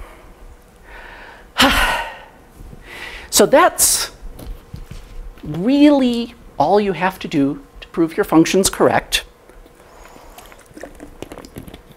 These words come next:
And what was I going to say here?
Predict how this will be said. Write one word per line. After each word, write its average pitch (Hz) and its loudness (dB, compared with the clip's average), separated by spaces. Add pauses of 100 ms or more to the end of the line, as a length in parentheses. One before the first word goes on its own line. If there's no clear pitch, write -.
(1800)
And 170 4 (1800)
what - -20
was 170 -14
I 196 -14
going 185 -10
to 180 -14
say 147 -10
here? - -16